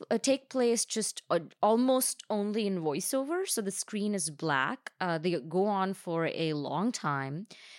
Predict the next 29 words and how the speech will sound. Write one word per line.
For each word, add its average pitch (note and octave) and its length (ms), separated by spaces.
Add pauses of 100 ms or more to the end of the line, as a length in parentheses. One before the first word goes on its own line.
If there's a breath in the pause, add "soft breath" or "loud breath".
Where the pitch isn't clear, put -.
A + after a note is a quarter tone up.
(280 loud breath)
And G#3 460
both B3 340
are E4 140
very B3+ 280
charged G#3+ 760
and G#3+ 160
emotional F#3 1000
and F3+ 380
kind G#3+ 240
of A#3 120
exploring F3+ 1000 (640 soft breath)
what A3 280
it B3 140
means G#3+ 520
to A3 260
be F#3+ 720 (280)
friends F3+ 580
across F#3 440
this F#3+ 160
kind F#3 240
of E3 80
racial E3 440
divide D3+ 680
when D#3+ 160
there E3 120
is E3 120
so F3+ 240
much F3 440
baggage E3 560